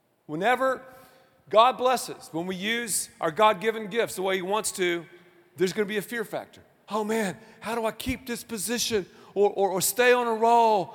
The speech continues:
Or, ah, I can't, what if I mess up?" And, and then we become very, very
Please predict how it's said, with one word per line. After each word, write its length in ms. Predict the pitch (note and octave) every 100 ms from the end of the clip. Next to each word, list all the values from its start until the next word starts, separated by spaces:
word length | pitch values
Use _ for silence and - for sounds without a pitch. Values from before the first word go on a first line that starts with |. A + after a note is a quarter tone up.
| -
Or, 180 | G#3 F#3 - -
ah, 320 | B3+ B3 G#3+ - -
I 100 | A3+
can't, 180 | A#3 - -
what 120 | C4+
if 100 | B3+
I 60 | B3
mess 320 | B3 B3 C4+
up?" 300 | C4+ B3 A3
And, 120 | G3+ - -
and 220 | G#3 A3 - -
then 140 | A#3+ B3+
we 80 |
become 340 | A#3+ G#3 A3 F#3
very, 300 | A3+ B3+ B3+
very 340 | G#3+ B3 A#3